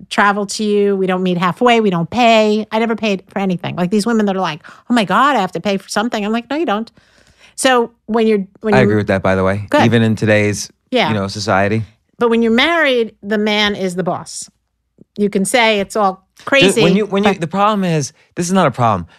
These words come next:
Speaker 2: The problem I feel is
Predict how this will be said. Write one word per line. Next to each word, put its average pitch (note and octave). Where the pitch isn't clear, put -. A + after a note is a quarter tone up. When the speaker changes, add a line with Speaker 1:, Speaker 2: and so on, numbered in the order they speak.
Speaker 2:
The -
problem F3
I B2+
feel D#3
is A2